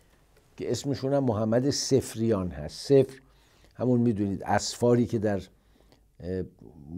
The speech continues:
متون قدیمه هست و بنای قصه و فصل و هست، صفریان. مثلاً صفر پیدایش در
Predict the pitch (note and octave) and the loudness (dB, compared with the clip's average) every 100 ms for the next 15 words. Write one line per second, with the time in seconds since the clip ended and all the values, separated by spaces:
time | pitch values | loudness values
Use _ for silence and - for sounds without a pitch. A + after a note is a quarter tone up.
0 | F2 A2 - A#2 A2 G#2 G2+ G2 G2 A2 | -8 -8 -4 -2 0 -2 -2 -2 -2 -2
1 | G2+ - G#2+ G2 G2 G#2 G#2+ G#2+ G#2 - | -4 -2 0 0 0 0 2 2 0 -6
2 | - _ _ - A#2 - - B2+ A2 - | -20 _ _ -2 -2 -2 2 4 4 2
3 | A2+ A#2+ - - G2+ F#2 E2+ - _ F2 | 2 0 0 -6 -4 -2 -4 -10 _ -18
4 | E2+ F2+ D2+ - A#2+ G#2+ - F2 - - | -14 -12 -12 -8 -4 -4 -4 -8 -8 -14
5 | - - _ - - _ _ _ _ _ | -20 -20 _ -20 -20 _ _ _ _ _
6 | _ _ - _ _ _ _ _ A#2+ G2 | _ _ -20 _ _ _ _ _ -12 -8
7 | F#2+ - A2 A2 A#2 - G2 G2 F#2 F2+ | -8 -4 -4 -2 -4 -2 -2 0 0 0
8 | G#2+ G#2 - - E2 | 0 -2 -4 -4 -4